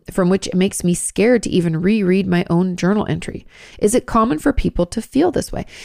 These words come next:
Yes. Uh, wanting to reread your own journal can feel, ugh.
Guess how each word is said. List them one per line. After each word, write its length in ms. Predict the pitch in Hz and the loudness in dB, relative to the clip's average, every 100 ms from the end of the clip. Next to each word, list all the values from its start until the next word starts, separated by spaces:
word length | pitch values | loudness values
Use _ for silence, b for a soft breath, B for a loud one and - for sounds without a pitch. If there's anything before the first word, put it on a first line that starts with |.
| B | B
Yes. 460 | 240 254 170 - - - | 0 0 -2 -10 -6 0
Uh, 180 | 202 190 | 0 0
wanting 320 | 202 220 302 339 | 0 0 2 2
to 80 | |
reread 440 | 190 202 202 202 180 | 2 2 2 2 2
your 140 | 175 | 2
own 160 | 165 160 | 2 0
journal 320 | 160 160 156 | 0 0 0
can 220 | - 160 | 0 -2
feel, 960 | - 175 175 160 160 160 170 170 160 160 180 | -2 0 2 4 2 -2 -6 -8 -6 0 0
ugh. 140 | 151 | 0